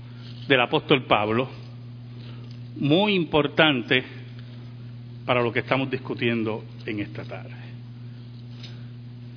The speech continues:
Gálatas cuatro cuatro dice de la siguiente forma:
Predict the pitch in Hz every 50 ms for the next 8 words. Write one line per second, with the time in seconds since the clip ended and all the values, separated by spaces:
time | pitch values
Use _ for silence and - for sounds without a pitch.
0 | - - - - - - - - - - - 120 120 - - - - - - 120
1 | 120 - - 120 120 - - - - - - - - - - - - - - -
2 | - 135 151 160 156 151 151 - 165 143 - - 180 170 165 - 160 151 135 123
3 | 165 175 196 202 - 180 151 151 180 185 135 - - 156 160 160 143 135 131 123
4 | - - 131 143 - - - 190 - - 247 240 180 120 98 95